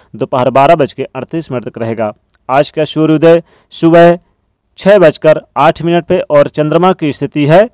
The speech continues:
वृषभ राशि पर। आज का जो अशुभ समय होगा वह दोपहर एक बजकर दस मिनट से लेकर दोपहर दो बजकर नौ मिनट तक रहेगा। इस अशुभ समय में कोई भी शुभ और नए कार्य की शुरुआत ना करें, नहीं तो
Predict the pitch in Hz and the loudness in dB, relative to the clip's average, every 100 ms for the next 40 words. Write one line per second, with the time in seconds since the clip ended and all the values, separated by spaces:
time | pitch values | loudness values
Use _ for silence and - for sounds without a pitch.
0 | _ 107 101 - 165 135 127 - 143 113 | _ -10 -10 -6 -2 2 2 0 -6 -6
1 | - _ _ _ _ - 131 - 147 143 | -8 _ _ _ _ -4 -4 -4 -2 -2
2 | - 160 170 165 160 165 175 - _ _ | -2 -4 -2 0 2 4 2 0 _ _
3 | _ 139 196 175 107 - _ _ _ _ | _ -2 2 2 0 -6 _ _ _ _
4 | _ 120 - 147 156 - 175 202 170 147 | _ -10 -4 -2 -2 -2 2 2 2 0
5 | - 156 214 196 165 147 - 143 175 143 | 0 -4 0 0 0 -6 -4 -2 -2 -2
6 | 120 135 135 131 131 - 104 175 165 120 | -4 -4 0 0 0 -6 -2 0 2 0
7 | - 131 - 139 160 170 135 110 113 113 | -2 -8 -6 -2 0 2 0 -4 -6 -4
8 | 120 117 - 139 - - 143 185 170 139 | -4 -4 -6 -12 -14 -6 -6 -6 -8 -6
9 | 135 - 180 156 131 175 170 135 127 143 | -6 -2 -2 -2 -2 -2 2 2 0 -2
10 | 175 135 - 135 - 151 156 165 160 131 | 0 0 -2 -8 -2 0 0 -2 -2 -2
11 | 127 127 196 | -2 0 0